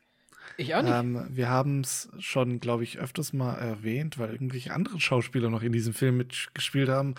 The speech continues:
Speaker 2: Margot Spuren.
Speaker 1: Magus Spiel?
Speaker 2: Ähm, beziehungsweise, nein, scheiße, mir fällt gerade auf, dass sie macht da Musik, denn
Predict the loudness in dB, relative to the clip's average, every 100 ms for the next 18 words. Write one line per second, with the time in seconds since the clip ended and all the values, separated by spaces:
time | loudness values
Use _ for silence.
0 | -10 -14 0 2 4 2 -2 -4 -6 -4
1 | -4 -2 -4 -6 _ _ _ _ _ _
2 | _ _ _ _ _ _ _ _ _ -16
3 | -14 -14 -16 -18 -16 -12 -10 -10 -12 -6
4 | 0 2 2 2 -2 -4 0 2 4 4
5 | 4 2 2 2 2 2 -2 -4 0 0
6 | 0 -4 -6 -6 -8 -6 -4 -4 -6 -8
7 | -8 -8 -6 -6 -6 -8 -10 -12 -8 -8
8 | -6 -4 -4 -4 2 4 4 2